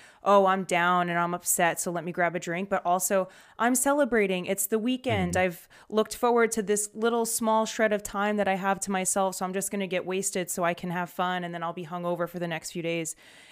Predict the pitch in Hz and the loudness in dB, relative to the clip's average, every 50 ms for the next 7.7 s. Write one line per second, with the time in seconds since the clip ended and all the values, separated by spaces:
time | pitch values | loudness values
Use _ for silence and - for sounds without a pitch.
0 | - - 214 214 208 220 240 254 - - 226 214 214 214 202 190 190 - - 165 | 0 4 6 6 8 8 6 6 6 4 4 4 4 4 2 0 0 -2 -2 0
1 | 185 196 202 196 202 190 185 175 170 165 160 160 - 196 175 - 175 185 180 156 | 2 4 4 4 2 0 -2 -2 -4 -4 -6 -6 -6 -6 -2 0 0 0 0 0
2 | 175 190 190 180 170 170 160 139 - 180 160 156 - 165 160 160 - - 165 160 | 0 0 0 0 -2 -4 -4 -4 -2 -2 -2 -2 -2 -4 -4 -4 -2 -2 -2 -2
3 | 160 - 226 226 208 180 170 165 156 - 196 185 180 170 190 208 202 165 151 143 | -2 -2 -2 0 0 -2 -4 -6 -6 -2 -2 -2 -2 -2 -4 -4 -2 -2 0 0
4 | 143 160 - - _ - - - - - - _ - 190 190 180 180 190 175 160 | -2 -4 -8 -14 _ -20 -20 -20 -20 -20 -8 _ 0 2 2 2 2 2 0 0
5 | - - 208 202 196 - - 220 220 226 214 - - 233 226 214 208 202 202 196 | -2 -2 -2 -2 -2 0 2 4 6 6 4 4 2 2 4 4 4 4 4 2
6 | 175 185 190 196 196 185 185 190 175 165 156 147 101 98 85 78 78 - - - | 0 2 2 2 2 2 2 2 2 0 0 0 -2 -2 -4 -6 -8 -12 -2 2
7 | 196 214 196 - - - - - _ - 104 107 87 | 4 4 4 4 2 -4 -10 -16 _ -2 -2 -2 -2